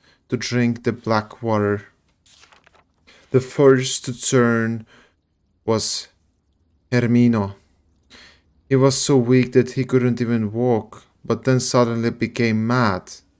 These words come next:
By the time his rampage ended, two were dead. I think we shouldn't drink that dark liquid. Dear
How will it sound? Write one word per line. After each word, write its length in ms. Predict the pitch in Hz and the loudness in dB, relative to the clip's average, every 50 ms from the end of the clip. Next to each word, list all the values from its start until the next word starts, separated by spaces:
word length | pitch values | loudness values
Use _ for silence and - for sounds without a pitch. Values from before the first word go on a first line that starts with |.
| _ _ _ _ _ _ _ _ _ _ _ _ _ _ _ _ _ _ _ _ - | _ _ _ _ _ _ _ _ _ _ _ _ _ _ _ _ _ _ _ _ -8
By 180 | 117 107 120 120 | -2 0 2 2
the 120 | 120 120 | 2 0
time 460 | 120 - - 131 123 127 131 127 120 | -2 -2 -2 0 0 2 0 0 -2
his 200 | 120 117 107 117 | -4 -4 -4 -4
rampage 560 | 117 117 120 120 113 - 117 113 117 113 - | -2 0 -2 -2 -2 -2 -2 -2 -2 -4 -4
ended, 480 | 113 104 104 107 104 110 104 104 - - _ _ _ - _ _ _ _ _ _ _ _ | -4 -4 -2 -2 -2 -4 -4 -6 -8 -16 _ _ _ -20 _ _ _ _ _ _ _ _
two 220 | - - 135 127 | -2 2 2 2
were 180 | 117 117 117 110 | 4 2 0 0
dead. 400 | 98 - 104 101 98 92 - - - _ _ _ _ _ _ _ _ _ _ _ _ _ - | 0 0 0 0 -2 -4 -8 -14 -20 _ _ _ _ _ _ _ _ _ _ _ _ _ -4
I 60 | 113 | -4
think 380 | 110 - - 131 139 135 131 131 | -4 -2 -2 -2 -2 -2 -2 -2
we 100 | 123 120 | -4 -4
shouldn't 440 | - - - 131 120 123 117 107 | -4 -4 -6 -4 -2 -2 -4 -4
drink 360 | 107 - - 117 113 110 110 110 | -6 -4 -4 -2 -2 -2 -4 -4
that 220 | 117 107 107 110 | -4 -4 -4 -4
dark 340 | - 107 110 107 110 110 - | -2 0 0 0 0 -4 -6
liquid. 580 | - 113 107 104 - - 107 101 98 - - - _ _ _ _ - - - - _ _ _ _ _ _ _ _ _ _ _ _ _ _ _ _ _ _ | -6 -4 -4 -6 -6 -4 -4 -4 -4 -6 -14 -20 _ _ _ _ -20 -20 -20 -20 _ _ _ _ _ _ _ _ _ _ _ _ _ _ _ _ _ _
Dear 460 | - - 131 135 139 139 127 123 - | 0 4 6 6 6 6 4 2 -4